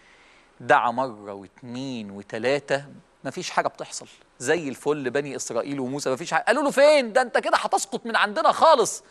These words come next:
فقال: "أما وقد خسرت آخرتي فلا أخسر دنياي. سأدلكم على حيلة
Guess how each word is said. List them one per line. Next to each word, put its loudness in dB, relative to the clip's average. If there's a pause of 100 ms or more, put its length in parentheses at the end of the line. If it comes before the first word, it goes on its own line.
(640)
فقال: 2
"أما 2
وقد -2
خسرت -4
آخرتي -6 (720)
فلا 0
أخسر -4
دنياي. -16 (1080)
سأدلكم -2
على -4
حيلة -10